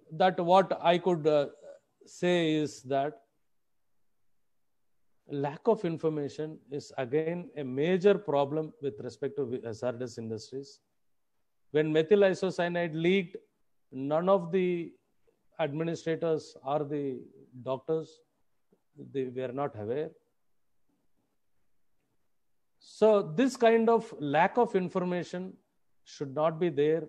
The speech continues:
I think industries should gear up. They should become more responsible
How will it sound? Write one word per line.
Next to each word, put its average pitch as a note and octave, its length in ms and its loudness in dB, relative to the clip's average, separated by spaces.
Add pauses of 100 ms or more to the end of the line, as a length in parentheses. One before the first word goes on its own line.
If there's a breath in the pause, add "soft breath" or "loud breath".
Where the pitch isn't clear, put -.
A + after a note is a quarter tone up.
(140)
I C#3+ 120 -4
think D#3+ 280 -6
industries E3 680 -2
should C#3+ 400 -6
gear D3+ 240 4
up. D#3+ 220 2 (880)
They D#3+ 240 2
should F3+ 360 0
become E3+ 280 0
more F3 400 6
responsible F3+ 920 0